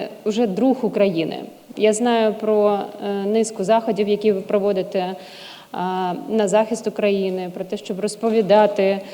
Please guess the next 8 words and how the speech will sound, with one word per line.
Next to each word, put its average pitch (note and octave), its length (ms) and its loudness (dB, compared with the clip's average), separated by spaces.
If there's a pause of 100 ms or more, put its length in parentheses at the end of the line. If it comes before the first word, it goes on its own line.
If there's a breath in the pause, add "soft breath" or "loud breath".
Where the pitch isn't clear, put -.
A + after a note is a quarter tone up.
(160 loud breath)
світові G3+ 840 0 (140)
іншим G#3 640 0
про G#3 120 -2
те, A3 180 0
що G#3+ 280 -2
з G3+ 100 -4
нами G#3 260 2
відбувається. F#3 840 0